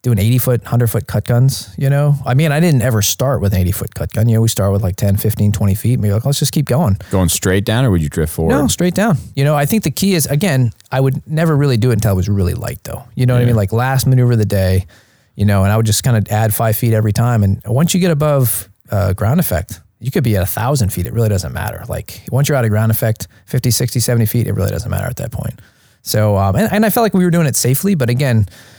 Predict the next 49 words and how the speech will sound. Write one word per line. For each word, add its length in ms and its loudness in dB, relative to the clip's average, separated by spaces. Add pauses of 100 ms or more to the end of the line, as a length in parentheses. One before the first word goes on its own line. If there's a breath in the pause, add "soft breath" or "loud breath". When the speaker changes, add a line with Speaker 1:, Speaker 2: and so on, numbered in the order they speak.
(140 loud breath)
Speaker 1:
you 80 0
know, 300 0 (380)
if 140 -2
you're 100 2
too 140 0
heavy 340 2
and 100 2
you, 300 -2
or 80 2
you 60 2
don't 100 2
have 100 2
the 60 2
wind, 380 0 (460 soft breath)
you 120 2
could 120 2
have 80 2
a 40 2
hard 200 2
landing 240 0
pretty, 240 -2 (340)
pretty, 300 -2
uh, 220 -4
quickly. 280 -4
And 80 2
I 60 2
had 160 2
one 100 2
of 60 4
those 120 2
in 60 2
North 240 2
Bend. 160 2
I 60 2
was 100 2
on 100 2
a 40 2
stand 280 0
visit 160 0
out 160 0
there, 160 0
and 80 2
I 20 0
remember 260 0
I 20 0
was 120 -2
flying 220 0
with 140 0
the, 120 -2